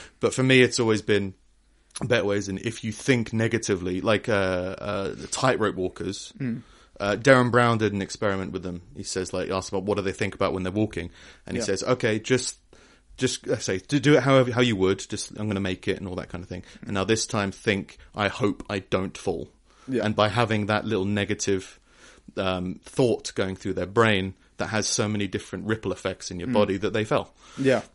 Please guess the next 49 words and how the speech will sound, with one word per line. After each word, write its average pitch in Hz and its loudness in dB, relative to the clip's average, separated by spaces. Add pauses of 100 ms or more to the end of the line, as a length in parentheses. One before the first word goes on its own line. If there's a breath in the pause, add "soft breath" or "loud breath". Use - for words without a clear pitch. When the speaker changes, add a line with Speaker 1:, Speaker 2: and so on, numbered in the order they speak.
Speaker 1:
Um, 101 0
so 104 4
it's, 101 2
if, 117 -4
if 107 -4
you 120 2
have 117 2
this 113 -2
kind 104 -4
of 95 -6
level 101 2
of 98 -2
negativity, 101 -4
like, 95 0
"Oh, 110 0
what's 101 -2
that? 101 -4
I'm 101 -6
gonna, 101 -4
I'm 104 -8
gonna 95 -6
fail. 95 -2
There's 95 -8
no 110 -2
point - -4
in - -6
me 98 -2
doing 98 -2
this 95 -6
'cause - -16
I'm 95 -6
gonna 92 -8
suck." - -6 (300 loud breath)
Speaker 2:
Yeah. 113 0
Speaker 1:
You 104 0
know, 98 2
you 101 -2
just, 101 -8
it, 107 -8
it 98 -4
just, - -6
it - -12
crumbles 107 2
you. 95 -4
So 107 0
I 101 4
believe 104 0
the - -6
converse 98 0